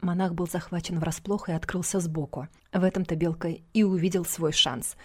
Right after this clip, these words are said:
Он шагнул вперёд, стремясь помочь дяде, но Херст, двоюродный брат Тенжена, думал о том же. Он рванул вперёд, обгоняя Белку.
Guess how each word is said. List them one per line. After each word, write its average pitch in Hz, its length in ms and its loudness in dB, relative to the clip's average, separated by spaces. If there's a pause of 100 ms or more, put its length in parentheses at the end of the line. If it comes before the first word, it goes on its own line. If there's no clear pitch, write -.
(280)
Он 185 160 4
шагнул 190 340 2
вперёд, 175 480 0
стремясь 175 380 2
помочь 180 320 2
дяде, 165 440 2 (260)
но 175 300 2
Херст, - 560 -4 (180)
двоюродный 190 560 6
брат 170 320 -2
Тенжена, 165 500 -2 (300)
думал 196 400 6
о 226 80 4
том 254 260 4
же. 165 220 0 (160)
Он 202 240 6
рванул 196 420 6
вперёд, 170 420 2
обгоняя 180 440 2
Белку. 160 440 -4